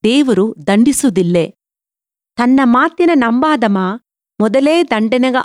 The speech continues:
ಆ ಆಗಿ ಇದ್ದನೆ. ಏಕಾಂದಲೆ ಅಮ ದೇವ್ರನ ಒಂದೇ ಮಾತಿನ ನಂಬುಲ್ಲೆ. ಬೀಸಲು ಒಲಗಗ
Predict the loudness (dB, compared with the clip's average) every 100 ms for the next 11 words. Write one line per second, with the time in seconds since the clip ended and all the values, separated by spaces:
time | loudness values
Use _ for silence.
0 | -2 -2 0 0 -2 -4 -6 -4 -2 -2
1 | -2 -8 _ _ _ -4 -2 -2 -2 0
2 | 0 0 -2 -6 -10 _ _ -6 -2 0
3 | 0 -4 -2 0 0 2 0 2 0 2
4 | 2 2 2 0 -2 -2 0 -2 -4 -2
5 | 0 0 0 -4 -10 _ _ _ _ _
6 | _ _ -4 0 0 2 2 2 2 0
7 | -2 -2 -2